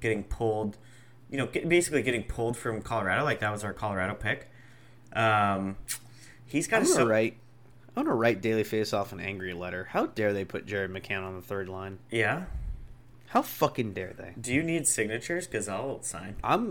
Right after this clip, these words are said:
Speaker 2: I'm gonna start a petition.
Speaker 1: You
Speaker 2: I'm gonna
Speaker 1: should.
Speaker 2: get a ballot, I'm gonna get a ballot measure.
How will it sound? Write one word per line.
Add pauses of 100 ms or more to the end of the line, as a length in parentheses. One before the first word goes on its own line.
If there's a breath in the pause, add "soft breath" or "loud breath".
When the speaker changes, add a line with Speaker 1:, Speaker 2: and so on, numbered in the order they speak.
Speaker 2:
I'm
gonna
start
a
petition.
Speaker 1:
You
Speaker 2:
I'm
gonna
Speaker 1:
should.
Speaker 2:
get
a
ballot, (140)
I'm
gonna
get
a
ballot
measure.